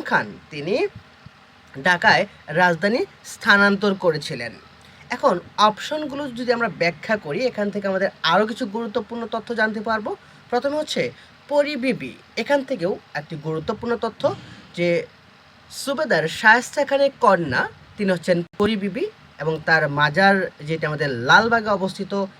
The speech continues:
এই প্রশ্নটি বিভিন্ন পরীক্ষাতেই বারবার আসে এবং তার প্রকৃত নাম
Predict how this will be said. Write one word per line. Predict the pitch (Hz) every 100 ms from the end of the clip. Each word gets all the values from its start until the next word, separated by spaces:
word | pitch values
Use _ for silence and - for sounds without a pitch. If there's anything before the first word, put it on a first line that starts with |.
| - - -
এই | 240
প্রশ্নটি | 254 233 220 208 202
বিভিন্ন | 185 185
পরীক্ষাতেই | 175 180 170 170 165
বারবার | 101 117 123 147
আসে | 165 - 370 - - -
এবং | 208 349 208 262
তার | 170 151 -
প্রকৃত | 277 302 - 269
নাম | - 139 135 165